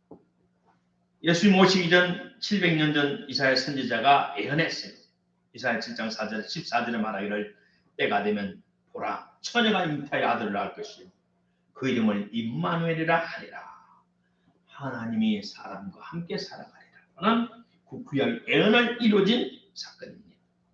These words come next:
이 예수님 잉태 사건은 다른 말로 해석할 수가 없어요.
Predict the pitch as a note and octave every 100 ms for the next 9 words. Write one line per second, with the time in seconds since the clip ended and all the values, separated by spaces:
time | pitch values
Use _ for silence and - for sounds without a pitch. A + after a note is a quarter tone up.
0 | _ _ _ _ _ _ _ _ _ _
1 | _ _ _ _ _ _ _ _ _ _
2 | _ _ _ _ _ _ _ _ _ _
3 | A#3 A#3+ G#3 G3+ G#3+ G#3 - F#3 - -
4 | A#2+ F3 G#3 - - - _ _ _ _
5 | _ _ _ _ _ _ - - D#3+ E3+
6 | E3 D#3 - C#3 C#3+ C#3+ - - - -
7 | -